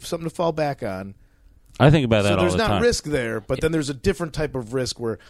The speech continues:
Speaker 1: you can get so weird with comedy.
Speaker 2: I said it. So we were, I was driving with somebody, and it was when the, this,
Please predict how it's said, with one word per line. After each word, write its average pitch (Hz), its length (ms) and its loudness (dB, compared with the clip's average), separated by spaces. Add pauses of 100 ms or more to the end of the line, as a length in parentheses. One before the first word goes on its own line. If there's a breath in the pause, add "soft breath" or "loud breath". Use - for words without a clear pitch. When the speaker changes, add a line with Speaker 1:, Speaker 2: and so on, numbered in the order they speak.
(280 soft breath)
Speaker 1:
you 180 120 -6
can 165 140 -8
get 151 160 -4
so - 320 -4
weird 120 540 -4 (680)
with 135 240 -4
comedy. 107 640 -4 (140)
Speaker 2:
I 139 160 6
said 135 260 2
it. - 300 -4
So - 100 -10
we 117 180 2
were, 104 120 0
I 107 100 2
was 104 140 0
driving 98 320 2
with 87 100 -4
somebody, 85 680 -2 (240)
and 92 100 -4
it 85 40 -8
was 80 140 -8
when 92 160 -2
the, 90 300 -2 (440)
this, - 360 -14